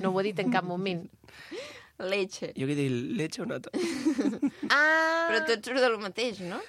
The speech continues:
Speaker 3: Bueno, però de lo mateix.
Speaker 1: La nata és llet. Fermentada.
Speaker 3: Però, o sigui, la, la llet és més... no és tan espès, llavors no es faria. La nata, al ser espessa,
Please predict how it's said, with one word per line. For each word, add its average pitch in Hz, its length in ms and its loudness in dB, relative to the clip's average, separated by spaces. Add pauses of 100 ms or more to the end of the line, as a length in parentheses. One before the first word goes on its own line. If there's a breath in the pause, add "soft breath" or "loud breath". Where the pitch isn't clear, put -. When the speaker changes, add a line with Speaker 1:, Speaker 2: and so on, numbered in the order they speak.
(200)
Speaker 3:
Bueno, - 400 -10 (160)
però 151 400 -12 (1800 loud breath)
de - 100 -12
lo - 120 -16
mateix. - 240 -20 (320)
Speaker 1:
La 202 160 -2
nata 165 260 -6
és 214 140 -10
llet. - 400 -14 (1700 soft breath)
Fermentada. 165 800 -10 (1500 loud breath)
Speaker 3:
Però, 127 240 -2
o 120 60 -4
sigui, 123 240 -2
la, 120 320 2 (400)
la 131 120 4
llet 127 260 2
és 131 80 -2
més... 131 680 2 (880)
no 139 120 0
és 127 80 -6
tan 131 160 0
espès, 123 360 -2
llavors 120 280 0
no 131 80 0
es 127 80 -6
faria. 127 360 -4 (600 loud breath)
La 123 120 2
nata, 127 240 2
al 131 100 -2
ser 135 100 0
espessa, 139 480 2